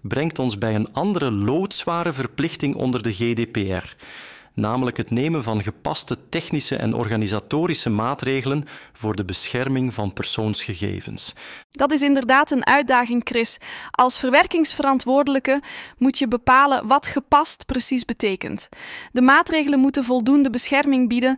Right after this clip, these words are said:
Speaker 2: maar wat houdt dat in?
Speaker 1: Het gaat erom dat je niet alleen voldoet aan de letter van de wet, maar ook aan de geest.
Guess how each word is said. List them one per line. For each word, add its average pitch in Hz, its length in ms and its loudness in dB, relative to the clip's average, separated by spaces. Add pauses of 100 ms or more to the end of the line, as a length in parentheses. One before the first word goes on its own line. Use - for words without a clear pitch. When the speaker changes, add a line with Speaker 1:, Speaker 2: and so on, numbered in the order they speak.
(280)
Speaker 2:
maar 247 220 4
wat 277 160 4
houdt 254 320 2
dat 277 260 2
in? 220 340 -2 (560)
Speaker 1:
Het - 160 -8
gaat 135 260 -2
erom 127 240 2
dat 107 180 -4
je 110 80 0
niet 131 200 0
alleen 117 280 2
voldoet 101 400 -4
aan 104 120 0
de 95 80 0
letter 110 260 -4
van 95 160 -2
de 92 80 -2
wet, 123 300 -4 (280)
maar 98 200 -2
ook 120 200 -2
aan 101 120 -2
de 95 100 -2
geest. - 520 -6